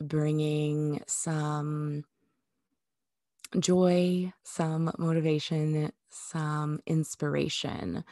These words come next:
for you to begin your own rebirthing. Thank you so much for listening. If you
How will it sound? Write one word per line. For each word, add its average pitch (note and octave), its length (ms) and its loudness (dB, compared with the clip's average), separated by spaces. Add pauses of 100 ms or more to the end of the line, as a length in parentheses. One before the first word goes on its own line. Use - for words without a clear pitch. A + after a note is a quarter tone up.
(400)
for D3+ 880 4
you E3+ 680 2
to E3 1200 0 (760)
begin F3+ 320 8
your E3+ 200 4
own E3+ 280 4
rebirthing. D#3+ 640 -2 (1120)
Thank F3 280 4
you F3+ 400 4
so - 320 0
much F3 220 0
for G#3+ 100 -2
listening. D#3+ 760 0
If - 280 -4
you D3+ 600 0